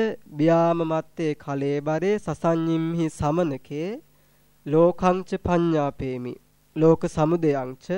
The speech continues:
ලෝක නිරෝධංච, ලෝක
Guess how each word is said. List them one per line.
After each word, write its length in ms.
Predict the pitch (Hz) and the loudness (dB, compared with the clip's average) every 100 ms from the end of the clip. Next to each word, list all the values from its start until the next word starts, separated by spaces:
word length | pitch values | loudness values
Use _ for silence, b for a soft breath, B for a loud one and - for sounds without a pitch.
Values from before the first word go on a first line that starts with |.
| 214 - | -6 -10
ලෝක 360 | 147 151 160 160 | 0 2 2 2
නිරෝධංච, 760 | 143 147 170 165 139 127 127 - 175 226 b b b b | -2 2 4 4 0 -6 -8 -6 -6 -6 b b b b
ලෝක 300 | 156 170 180 | 6 6 6